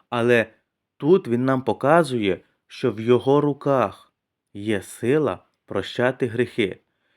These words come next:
І, звісно, якби будь-яка людина нам почала це говорити,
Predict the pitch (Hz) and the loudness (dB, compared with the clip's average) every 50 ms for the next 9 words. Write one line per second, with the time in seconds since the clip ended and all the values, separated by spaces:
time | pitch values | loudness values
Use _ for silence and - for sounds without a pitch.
0 | _ _ - 131 131 127 131 160 208 220 - 175 147 139 131 120 123 135 156 165 | _ _ -6 -4 -4 -4 -4 -4 -4 -4 -4 -4 -2 -2 -2 -2 0 0 0 0
1 | 170 165 - _ _ _ - 131 139 147 147 147 151 151 143 139 123 131 131 127 | 0 -2 -6 _ _ _ -6 -2 -2 0 0 0 0 0 0 0 2 2 2 2
2 | 127 127 131 131 - 135 123 156 151 143 131 127 - 139 123 120 131 117 113 107 | 2 0 0 -2 -4 -4 -4 -2 -2 -2 -2 0 -2 -2 0 0 0 0 0 2
3 | 101 101 101 - - 120 135 | 2 0 0 0 -4 -6 -6